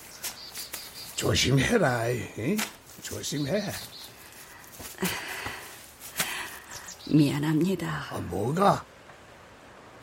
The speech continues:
Speaker 2: 다요.
Speaker 1: <laughs> 아, 네. 요즘만큼 막 이래 웃고 산 적이 없는 기라. 니를 만나가 허파에 바람 돋는 맹키를 웃고 사는데,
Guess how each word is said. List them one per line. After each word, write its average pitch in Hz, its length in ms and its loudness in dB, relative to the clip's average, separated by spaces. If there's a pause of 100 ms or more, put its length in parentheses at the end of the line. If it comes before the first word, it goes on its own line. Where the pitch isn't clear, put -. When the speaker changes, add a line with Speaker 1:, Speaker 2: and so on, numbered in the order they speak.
(760)
Speaker 2:
다요. 180 680 2 (400)
Speaker 1:
<laughs> - 100 2 (2000)
아, 143 180 0
네. 175 380 4 (1160)
요즘만큼 208 840 6
막 160 120 8
이래 202 240 8
웃고 254 500 8
산 220 300 8
적이 220 260 6
없는 202 440 6
기라. 151 400 0 (1200)
니를 311 360 12
만나가 233 640 8 (800)
허파에 277 380 8
바람 277 400 6
돋는 330 320 6
맹키를 226 360 8
웃고 269 380 8
사는데, 170 560 4